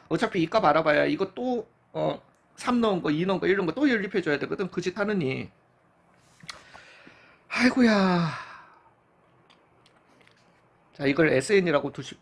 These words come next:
둡시다. 에스엔은 N분의 일 더하기 N 플러스 일분의 일이고 에스엔 마이너스 일은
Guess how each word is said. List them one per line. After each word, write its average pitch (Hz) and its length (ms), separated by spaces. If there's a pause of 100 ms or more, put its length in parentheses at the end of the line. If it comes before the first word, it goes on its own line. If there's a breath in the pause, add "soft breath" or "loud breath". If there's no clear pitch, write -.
(140)
둡시다. 170 400 (240)
에스엔은 147 880 (400 soft breath)
N분의 151 360
일 160 200
더하기 131 380
N 127 140
플러스 156 280
일분의 156 400
일이고 151 400 (320 soft breath)
에스엔 131 380
마이너스 151 400
일은 131 460